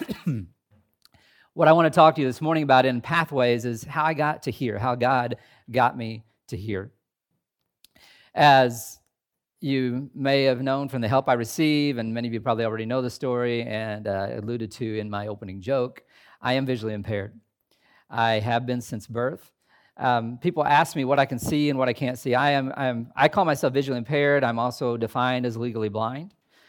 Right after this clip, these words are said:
Um, if you call me blind, I'm not offended, not at all. It's hard to explain what I can see and what I can't see. It's, the more light, the better.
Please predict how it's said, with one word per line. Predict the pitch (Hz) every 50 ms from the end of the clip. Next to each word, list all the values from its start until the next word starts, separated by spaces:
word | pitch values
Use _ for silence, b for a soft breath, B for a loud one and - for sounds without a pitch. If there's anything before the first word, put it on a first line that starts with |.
| b b b
Um, | b 135 120 117 110 110 107 107 107 117 123 -
if | 139 -
you | 131
call | 120 - 139 139 139
me | 143 139
blind, | 131 123 123 131 135 131 135 131 117
I'm | 110
not | 110 113 113 110
offended, | - - 139 143 143 147 147 147 143 143 - _ - -
not | - 107
at | 101 98
all. | 107 113 120 123 120 127 143 - b b b b b b b
It's | - 135 -
hard | - - 185 208 214 -
to | - 151
explain | 120 - - - _ 147 123 107 101 95 95 104
what | 110 110 110
I | 110
can | 107 - 117
see | - - 139 127 123
and | 117 110
what | 110 113
I | 107 104
can't | - - - 117 110 107
see. | - - - 110 107 110
It's, | 107 107 107 - - b b b b b b b
the | 135
more | 135 139 151 160
light, | 156 156 156 165 165 165
the | -
better. | 127 123 139 156 160 165 180 185 -